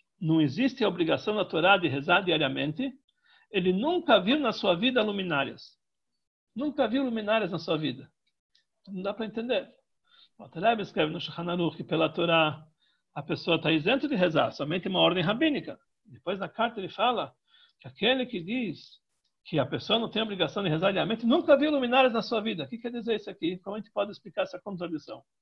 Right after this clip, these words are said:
Na verdade é o seguinte, o Rebbe, o Rebbe explica essa contradição. O que quer dizer luminárias? Luminárias é o estudo da Hassidut.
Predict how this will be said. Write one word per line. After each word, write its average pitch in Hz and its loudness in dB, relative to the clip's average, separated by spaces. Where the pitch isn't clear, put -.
Na 151 -6
verdade 214 0
é - -6
o - -12
seguinte, 240 -8
o 139 -8
Rebbe, 165 -2
o 170 -4
Rebbe 233 2
explica 226 -4
essa 170 -8
contradição. 127 -12
O - -20
que - -18
quer 233 -6
dizer 208 -4
luminárias? 151 0
Luminárias 196 -2
é 196 -2
o 175 -2
estudo 226 -4
da 196 -4
Hassidut. 170 -6